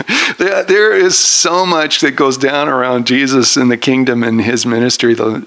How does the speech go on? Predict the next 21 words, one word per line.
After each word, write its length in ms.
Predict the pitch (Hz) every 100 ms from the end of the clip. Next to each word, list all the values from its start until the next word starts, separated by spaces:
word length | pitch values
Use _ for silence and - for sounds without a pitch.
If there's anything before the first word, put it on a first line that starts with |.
| -
the 100 | 131
love 220 | 139 170
of 60 | 151
the 80 |
Father 380 | 127 135 139 143
is 120 | 120
just 220 | 107 - 117
like, 160 | 123 127 - - - - -
like 260 | 151 -
nothing 800 | 202 165 180 220 220 - 113 101
that, 180 | 107 107 _ - - - - _
that 320 | 113 120 120
this, 320 | 120 110 -
that 380 | - 127 110 110
they 180 | 113 113
had 260 | 101 - -
tasted 440 | 117 113 - -
and 160 | 101 95
seen 300 | - 104 110
before. 500 | 101 - 101 95 - -
Um, 460 | 110 110 110 104